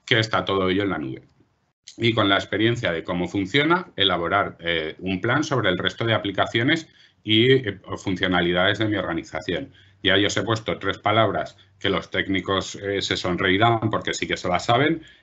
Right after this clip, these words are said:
y el común de los mortales, eh, dirán, "¿Pero qué es eso de ias, pas y sas?". Bueno, ias, pas y sas es en inglés infra-, eh, Infrastructure as a Service, o sea, se, el hierro como un servicio, no como un hierro.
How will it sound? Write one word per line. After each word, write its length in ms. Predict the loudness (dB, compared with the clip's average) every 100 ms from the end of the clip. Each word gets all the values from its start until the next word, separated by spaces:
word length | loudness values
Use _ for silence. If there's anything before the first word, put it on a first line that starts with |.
| 0
y 100 | 0
el 100 | 2
común 260 | 0 0
de 80 | 2
los 140 | 2 2
mortales, 560 | -2 0 -2 -2 -6 -14 _ _
eh, 540 | 2 4 4 4 2 2
dirán, 360 | 0 2 2 0
"¿Pero 180 | -4 -2
qué 100 | -2
es 100 | -2
eso 240 | -2 -2
de 180 | 0 0
ias, 280 | 2 0 0
pas 320 | 0 0 -2
y 100 | -6
sas?". 360 | 0 0 0 -8 _ _
Bueno, 320 | -4 -4 -6
ias, 460 | 0 2 4 2 -4 -4
pas 280 | 0 0 -2
y 80 | -8
sas 400 | 0 0 0 -4
es 280 | -2 -2 -2 -8
en 140 | -6
inglés 480 | -2 0 0 0 -4 _ _ _
infra-, 380 | -8 -6 -4 -2
eh, 380 | 0 0 0 -4
Infrastructure 1040 | -6 -6 -4 -6 -6 -10 -2 0 0 -4 -8
as 300 | -2 -2 0
a 60 | -4
Service, 560 | -2 -2 -2 -4 -4 -10
o 80 | -10
sea, 220 | -2 0
se, 280 | 0 -2 -4
el 180 | -4 -2
hierro 380 | 0 0 -2 -6
como 200 | -6 -4
un 80 | -2
servicio, 540 | -2 0 -2 -2 -8 -6
no 160 | -6
como 200 | -2 0
un 100 | 0
hierro. 400 | 2 0 -2 -4